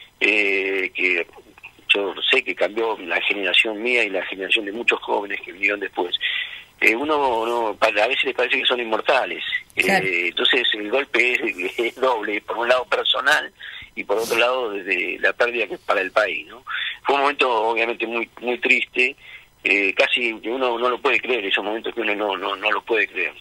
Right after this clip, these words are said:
Speaker 1: tan repentino, sabíamos que había tenido algunos problemas de salud, pero realmente fue un momento que, que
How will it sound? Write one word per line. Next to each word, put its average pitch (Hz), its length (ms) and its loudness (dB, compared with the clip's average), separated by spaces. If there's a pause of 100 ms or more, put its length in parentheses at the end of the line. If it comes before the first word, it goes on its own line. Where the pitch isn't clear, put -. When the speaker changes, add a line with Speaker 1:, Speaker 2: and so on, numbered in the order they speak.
Speaker 1:
tan 113 180 0
repentino, 120 760 0
sabíamos 101 480 -2
que - 100 -6
había 90 320 -2
tenido 92 200 -6
algunos 95 240 -6
problemas 98 320 0
de 95 60 -6
salud, 104 300 0 (800)
pero 98 1080 2
realmente 123 360 2
fue 123 120 0
un 113 60 -2
momento 101 680 -2
que, - 180 -4
que 98 320 -2